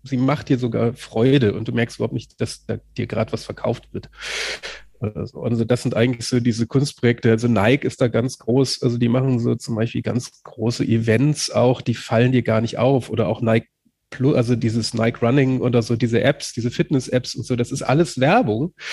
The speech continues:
Aber das ist halt total praktischer, toller Nutzen, sieht cool aus, man benutzt es gern und so. Und, und naja, und so gibt's das halt auch als so Kunstinstallation. Also wir haben zum Beispiel auch so einen Küchenhersteller, dem haben wir immer für seinen Messeauftritt, wo alle anderen dann irgendwie nur den, den Edelstahlspültisch eingebaut haben,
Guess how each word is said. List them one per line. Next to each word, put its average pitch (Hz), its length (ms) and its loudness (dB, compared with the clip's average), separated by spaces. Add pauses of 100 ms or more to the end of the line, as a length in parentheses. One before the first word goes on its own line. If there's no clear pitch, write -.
(600)
Aber 131 180 4
das 123 140 -6
ist - 160 -4
halt 131 300 4 (520)
total 147 680 2 (480)
praktischer, - 540 -4
toller 156 280 2
Nutzen, 175 400 0
sieht - 200 -6 (140)
cool 165 160 2
aus, 165 380 2
man 139 100 2
benutzt 143 380 -2
es - 160 -12
gern 127 460 2
und 120 160 -2
so. 123 160 0
Und, 123 400 2
und 120 300 0 (680)
naja, 165 200 6
und 135 160 4
so 165 220 4
gibt's 175 260 2
das 190 120 2
halt 165 140 2
auch 143 120 2
als 131 160 0
so 127 100 -4
Kunstinstallation. 107 1040 -2
Also 107 140 0
wir 123 40 2
haben 120 140 0
zum - 160 -4
Beispiel 104 240 -2
auch 117 80 -4
so 123 280 -4
einen 131 100 2
Küchenhersteller, 131 760 2
dem 117 160 0
haben 123 100 2
wir 117 200 2
immer 120 240 0
für 120 160 -8
seinen 113 280 0
Messeauftritt, 127 800 0
wo 113 140 0
alle 113 160 4
anderen 117 300 2
dann 113 180 0
irgendwie 120 300 0
nur 117 140 0
den, 117 120 2
den 110 140 -2
Edelstahlspültisch 127 1000 2
eingebaut 113 520 0
haben, 113 240 0